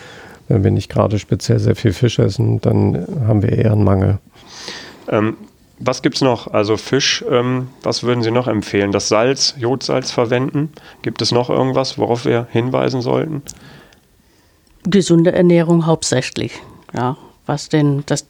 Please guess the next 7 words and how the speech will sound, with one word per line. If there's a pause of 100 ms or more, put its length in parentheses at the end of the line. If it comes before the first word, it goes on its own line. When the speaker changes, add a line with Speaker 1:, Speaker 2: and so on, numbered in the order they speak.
(240)
Speaker 3:
Gewicht, (320)
auch
für
Leute,
die
Hashimoto-Erkrankung
haben,